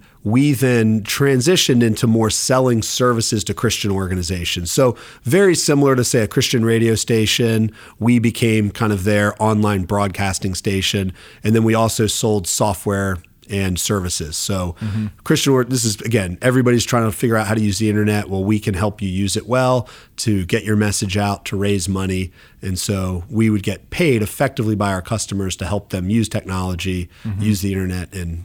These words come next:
Speaker 1: and do that well. The whole kind of experience was about, I'd say, from beginning Life Audio to, to exiting, we actually ended up selling the company, uh, was about five, five and a half years. So that was kind of through my twenties, was the latter half of my twenties
Speaker 2: Yeah.
Speaker 1: doing that.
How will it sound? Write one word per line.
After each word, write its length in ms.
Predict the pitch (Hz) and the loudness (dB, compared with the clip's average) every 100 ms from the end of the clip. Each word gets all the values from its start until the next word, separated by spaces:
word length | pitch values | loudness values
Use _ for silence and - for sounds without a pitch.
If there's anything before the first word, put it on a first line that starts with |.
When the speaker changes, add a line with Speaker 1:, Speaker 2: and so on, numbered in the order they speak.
| - | -10
Speaker 1:
and 200 | 92 85 | -8 -6
do 140 | - 98 | -4 -2
that 220 | 87 78 | -4 -6
well. 320 | 85 80 85 | -6 -6 -8
The 140 | 127 117 | -2 2
whole 440 | 170 165 147 117 - | 4 4 2 -2 -2
kind 160 | 139 | 0
of 80 | 123 | 2
experience 520 | 107 - 123 117 110 | 0 0 2 2 2
was 120 | - 107 | 0 0
about, 380 | 104 98 90 _ - | 2 0 -2 _ -6
I'd 160 | 107 | -4
say, 220 | - 107 98 | -2 0 -2
from 260 | - 101 | -2 -2
beginning 600 | 90 90 135 143 135 127 117 - - _ - | -2 0 2 4 4 2 -2 -12 -20 _ -6
Life 260 | 104 123 117 | 0 2 2
Audio 400 | 113 113 113 110 | 2 2 4 2
to, 320 | 104 110 95 _ - | 0 -2 -2 _ -6
to 240 | 107 - | -2 0
exiting, 300 | 120 - 113 | 0 0 2
we 80 | 117 | 2
actually 220 | 117 - | 2 2
ended 180 | 113 101 | 2 0
up 80 | 98 | -2
selling 400 | - 143 139 113 | 0 2 4 2
the 80 | 104 | 0
company, 500 | 113 95 104 101 92 - - - | 0 0 0 0 -2 -10 -20 -6
uh, 240 | 107 101 92 | -2 0 0
was 160 | 113 | -2
about 240 | 98 98 87 | 0 -2 -4
five, 340 | - 101 92 | -2 -2 -2
five 200 | - 101 | -2 -4
and 60 | 92 | -2
a 40 | |
half 120 | 87 | -4
years. 320 | 87 73 - - - | -6 -8 -10 -14 -12
So 180 | - 101 | -2 2
that 80 | |
was 140 | 110 - | 2 2
kind 160 | 127 | 0
of 80 | 107 | -2
through 240 | - 139 131 | 0 2 4
my 140 | 110 | 2
twenties, 640 | - - 110 95 87 - - - _ - | -2 0 0 0 -4 -8 -12 -20 _ -8
was 220 | 92 85 | -8 -4
the 120 | 98 | -4
latter 300 | 92 107 101 | 0 0 0
half 220 | 92 92 | -2 -4
of 40 | 95 | -4
my 120 | 87 | -6
twenties 340 | - 92 85 | -4 -6 -4
Speaker 2:
Yeah. 60 | 110 | -2
Speaker 1:
doing 180 | 98 87 | -2 -2
that. 240 | 85 78 | -4 -6